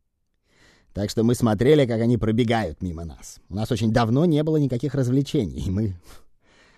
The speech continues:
в конце концов, нам это надоело,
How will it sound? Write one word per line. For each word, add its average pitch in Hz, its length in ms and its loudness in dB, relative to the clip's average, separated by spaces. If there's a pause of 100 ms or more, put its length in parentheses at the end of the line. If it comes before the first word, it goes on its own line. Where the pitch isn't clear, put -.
(580)
в - 140 -16
конце 90 280 -2
концов, 98 340 0
нам 95 180 0
это 92 120 -4
надоело, 113 680 4